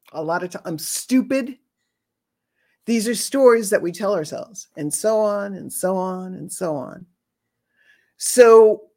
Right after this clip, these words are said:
what you do is, it's important to self-reflect on these stories, not to just take them as gospel.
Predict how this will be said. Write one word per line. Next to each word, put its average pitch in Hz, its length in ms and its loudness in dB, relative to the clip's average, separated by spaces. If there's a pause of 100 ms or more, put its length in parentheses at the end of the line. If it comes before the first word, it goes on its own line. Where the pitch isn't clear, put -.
(100)
what 220 440 2
you 233 120 -2
do 302 440 0
is, 156 720 -4 (260)
it's 214 240 2
important 240 640 0
to 202 160 -8
self-reflect 196 1300 -2
on 151 240 -4
these 139 260 -10
stories, 120 800 -10 (280)
not 156 260 -4
to 220 60 -10
just 247 280 -8
take 220 200 2
them 220 140 -2
as 196 140 -2
gospel. 180 600 -4